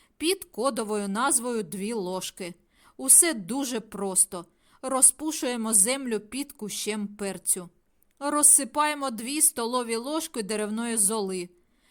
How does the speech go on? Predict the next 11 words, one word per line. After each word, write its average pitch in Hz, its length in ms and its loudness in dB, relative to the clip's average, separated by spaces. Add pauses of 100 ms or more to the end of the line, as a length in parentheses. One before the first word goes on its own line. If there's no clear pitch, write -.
(140)
Присипаємо 262 840 2
злегка 220 500 0
ґрунтом. 254 680 -6 (480)
Поливаємо 302 800 0
один 233 500 -4
раз 269 460 2
рясно 220 580 2
теплою 214 500 -6
водою 190 420 -4
під 214 240 -10
кущ. - 460 -10